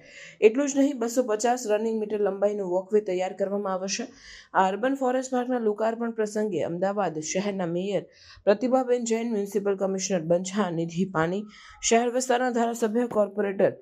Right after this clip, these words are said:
મહાનગરપાલિકાના હોદ્દેદારો ઉપસ્થિત રહ્યા હતા. અત્રે ઉલ્લેખનીય છે કે મુખ્યમંત્રી ભૂપેન્દ્ર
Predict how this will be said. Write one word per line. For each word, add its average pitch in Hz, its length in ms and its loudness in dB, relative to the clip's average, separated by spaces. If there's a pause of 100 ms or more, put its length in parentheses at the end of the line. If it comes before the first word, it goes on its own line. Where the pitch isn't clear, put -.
(320)
મહાનગરપાલિકાના 233 880 2
હોદ્દેદારો 196 500 0
ઉપસ્થિત 165 300 -4
રહ્યા 139 260 0
હતા. 117 220 -4 (1300)
અત્રે 143 220 2
ઉલ્લેખનીય 180 460 0
છે 170 260 0 (520)
કે 220 80 8
મુખ્યમંત્રી 262 560 2
ભૂપેન્દ્ર 247 480 2